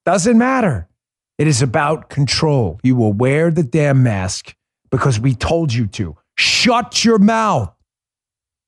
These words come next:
They need that visual symbol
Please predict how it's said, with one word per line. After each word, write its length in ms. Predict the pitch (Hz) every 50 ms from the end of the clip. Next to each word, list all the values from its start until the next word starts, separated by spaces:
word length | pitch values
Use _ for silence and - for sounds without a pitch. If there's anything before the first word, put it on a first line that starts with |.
| _ _ _ _ _ _ _ _ _ _ _ _ _ _ _ _ _ -
They 140 | 147 143 143
need 400 | 143 151 170 185 185 185 156 123
that 180 | 151 117 113
visual 600 | 110 107 117 160 180 170 151 196 190 190 185 175
symbol 600 | - - - - - 180 165 143 113 92 76 -